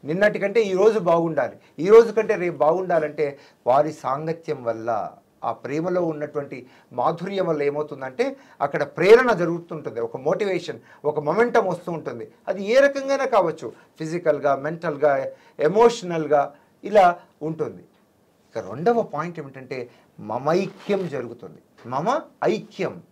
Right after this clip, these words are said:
అంటే you will become one with yourself. You will feel your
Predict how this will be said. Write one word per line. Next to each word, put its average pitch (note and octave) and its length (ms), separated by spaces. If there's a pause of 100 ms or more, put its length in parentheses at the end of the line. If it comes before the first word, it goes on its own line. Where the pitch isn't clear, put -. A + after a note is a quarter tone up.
(180)
అంటే C#3+ 160 (540)
you E3+ 100
will F3 140 (100)
become G#3+ 260 (120)
one A#3+ 180
with - 180
yourself. A2 420 (800)
You F#3 100
will G#3 220
feel A#3+ 220 (180)
your F3+ 120